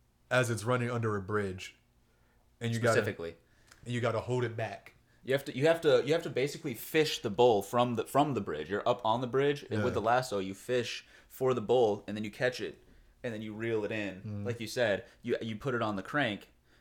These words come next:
Speaker 2: you know, and then you fucking hoist the bull up. You know what I'm saying?
Speaker 1: Mm-hmm.
Speaker 2: All that shit, and then you're a man.
Speaker 1: Mm-hmm.
Speaker 2: But if you can't do that before you turn fourteen in this here line,
Speaker 1: Mm-hmm.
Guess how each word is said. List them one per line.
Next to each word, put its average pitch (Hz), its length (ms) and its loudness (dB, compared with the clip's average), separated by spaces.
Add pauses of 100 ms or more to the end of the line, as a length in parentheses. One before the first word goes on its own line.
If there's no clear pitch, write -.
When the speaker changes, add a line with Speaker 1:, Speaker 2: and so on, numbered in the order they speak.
Speaker 2:
you 104 100 -10
know, 98 280 -2
and 98 120 -8
then 98 120 -6
you 98 60 -6
fucking 95 500 -8 (400)
hoist 107 260 -2
the 107 60 -8
bull 90 260 -2
up. 110 280 0 (220)
You 104 100 -14
know 101 40 -6
what 98 80 -6
I'm 98 60 -8
saying? 95 200 -8
Speaker 1:
Mm-hmm. 98 300 -10
Speaker 2:
All 98 160 2
that 95 180 0
shit, 107 460 -4
and 95 220 -4
then 110 280 0
you're 95 140 -4
a 90 40 -6
man. 85 320 -6 (220)
Speaker 1:
Mm-hmm. 101 280 -8
Speaker 2:
But 127 200 2
if 123 200 0
you 117 320 -4 (1200)
can't 147 340 -6
do 123 120 -4
that 123 240 0
before 113 280 -4
you 110 100 -4
turn 110 240 -4
fourteen 117 640 -4 (400)
in 87 140 -8
this 131 180 0
here 151 240 -2 (500)
line, 156 300 -2 (280)
Speaker 1:
Mm-hmm. 107 180 -6